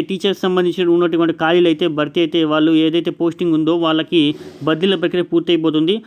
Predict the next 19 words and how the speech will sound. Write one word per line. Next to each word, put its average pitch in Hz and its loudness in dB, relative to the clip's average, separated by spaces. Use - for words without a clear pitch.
After 202 0
December 196 0
ట్వంటీ 165 -4
ఫైవ్ 175 0
అయితే 165 0
మనకి 165 -2
టెట్కి 175 -4
సంబంధించినటువంటి 175 2
ఈ 160 0
విధంగా 175 2
అప్‌డేట్ 165 -2
అనేది 185 0
రాబోతుంది. 165 0
ఇక 190 -6
నోటిఫికేషన్ 196 0
వచ్చేసి 180 -2
జనవరిలో 170 0
అయితే 165 -2
ఇస్తారు. 165 0